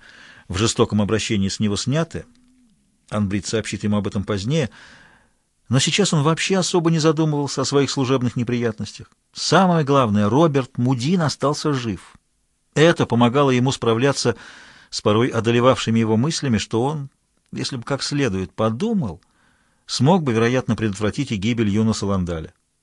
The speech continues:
Хотя в глубине души понимал, что корит себя понапрасну, и все равно бы не смог ничего сделать. Тем не менее, тягостные мысли нет-нет, да и захлестывали его, налетали снова и снова, не желая оставить его в покое.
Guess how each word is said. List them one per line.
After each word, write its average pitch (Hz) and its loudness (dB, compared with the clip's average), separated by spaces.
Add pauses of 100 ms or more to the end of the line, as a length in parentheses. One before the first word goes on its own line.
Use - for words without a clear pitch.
(540)
Хотя 151 2
в 117 -6
глубине 143 4
души 151 0
понимал, 143 2
что 127 -2
корит 135 2
себя 98 -2
понапрасну, 123 -2 (680)
и 95 -2
все 123 0
равно 151 6
бы 175 4
не 165 4
смог 143 0
ничего 131 -2
сделать. 113 -8 (440)
Тем 143 0
не 151 -2
менее, 117 2
тягостные 123 0
мысли 139 -2
нет-нет, 156 -2
да 139 -2
и 143 0
захлестывали 131 0
его, 92 -6
налетали 151 0
снова 151 -2
и 143 -2
снова, 135 0 (320)
не 120 2
желая 123 2
оставить 101 -2
его 95 -4
в 87 -14
покое. 90 -8